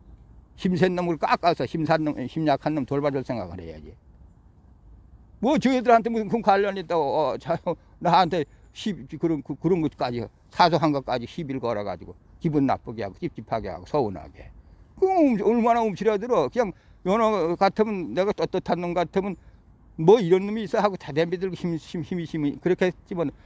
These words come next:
당장 그 대출 하나, 하나 주워 먹었으니까 그게 양심이 저, 저, 저, 저 찔리는 면이 있어서 나, 나, 내 거 아닌 걸 남의 걸 들여 딴 걸 주워 먹었으니까. 그래서 할, 할 말을 안 했고 말았지만,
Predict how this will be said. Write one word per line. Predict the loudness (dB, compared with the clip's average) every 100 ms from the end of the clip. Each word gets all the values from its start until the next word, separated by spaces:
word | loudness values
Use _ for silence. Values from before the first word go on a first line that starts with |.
| -20 -20 -2
당장 | 2 2 2
그 | 0
대출 | 4 4 4 6
하나, | 6 6
하나 | 2 -2
주워 | -4 -2 -2
먹었으니까 | 0 -2 -4 -4 -6 -4 -4
그게 | -2 0
양심이 | 4 4 2 -4 -6 -8 _ -20 -20 _ 2
저, | 6 8 6
저, | 0
저, | -4 -6 -8
저 | -10 -10 -14 -14
찔리는 | -8 -6 -4 -2
면이 | 2 2 2
있어서 | 0 -2 0
나, | 6 6
나, | 4 0 2 2
내 | 0 -10 0 2
거 | 4
아닌 | 2 2 0
걸 | 2
남의 | 2 2
걸 | -2
들여 | -4 -4
딴 | -2 -2
걸 | -4 -6
주워 | -2 -2
먹었으니까. | 0 -2 -4 -8 -14 -20 _ _ _ -20 -20 -20 -20 -20 -20 -20 -20 -20 -20 -20 -20 -4
그래서 | 0 2 2
할, | 2 2
할 | 2 -4
말을 | -2 -2
안 | 0 2 2
했고 | 0 -4 -2
말았지만, | 0 2 0 -4 -8 -8